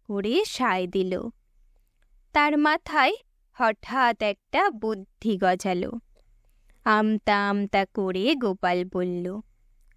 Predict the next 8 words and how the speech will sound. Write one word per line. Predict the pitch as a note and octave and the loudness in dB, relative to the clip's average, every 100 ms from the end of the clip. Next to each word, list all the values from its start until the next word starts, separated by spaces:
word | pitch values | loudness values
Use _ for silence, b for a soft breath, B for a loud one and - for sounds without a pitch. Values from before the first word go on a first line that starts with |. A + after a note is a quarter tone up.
| _ _ _ _ | _ _ _ _
"কি | D4+ D4+ D4+ | 0 2 2
আর | C#4+ C4+ A#3 | 4 2 0
বলি, | A3+ A3 G#3+ G#3+ A3+ - _ _ _ _ _ A#3+ A#3 | -2 -2 -2 -6 -10 -18 _ _ _ _ _ -4 0
গানের | A3+ A3+ A3+ A3+ A3 | 2 2 0 0 -2
ভাণ্ডার | - A3+ G#3 G#3 G#3 B3+ A#3 A#3+ B4 - _ _ | -4 -6 -4 -2 0 2 2 0 -4 -8 _ _
সত্যিই | - - G#3 - _ _ - A3 C#4 A#4+ | -8 -2 -2 -4 _ _ -4 -2 0 2
ওখানে | A4 D4+ - A#3+ G3+ F#3+ | 2 0 -2 0 0 0
আছে। | F3+ F3+ - F3+ | -2 -6 -6 -6